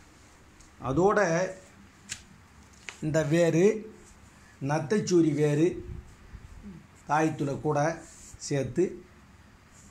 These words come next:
இந்த சீட்டில் சொல்லியிருக்கிற விஷயங்கள்லாம் தெளிவா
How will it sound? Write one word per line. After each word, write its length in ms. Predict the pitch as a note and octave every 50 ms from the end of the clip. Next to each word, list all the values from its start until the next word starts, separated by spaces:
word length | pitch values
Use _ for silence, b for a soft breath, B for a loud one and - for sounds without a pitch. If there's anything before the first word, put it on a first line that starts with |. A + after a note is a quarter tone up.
| - -
இந்த 180 | D#3+ C#3 C3 B2+ C3+ C#3+ C3 -
சீட்டில் 440 | - - G3 G3 G3 - C#3 C3+ C3 C3 B2+ A#2+ A#2+ A#2+ A#2+ A#2+ - - - - - - - - - - - - - - - - - - -
சொல்லியிருக்கிற 520 | - D3 C#3+ D3 D3 C#3 B2 B2 C3 C3+ B2+ A#2+ G#2+ G2+
விஷயங்கள்லாம் 840 | G#2+ B2+ C3 B2+ - D3+ C#3+ C3+ B2+ B2 A#2+ B2+ C#3+ D3+ D3 B2+ G#2+ G2+ G#2+ - - - - - - - - - - - - - - - - - - - - - - - - - - - - - - - - - - - - - - - - - - - - - - - - - - - - - - - - - - - - - - - - - - - - - - - - - - - - - - - - - - - - - - - - - - - - - - - - - -
தெளிவா 320 | - B2 A#2+ B2 B2 B2+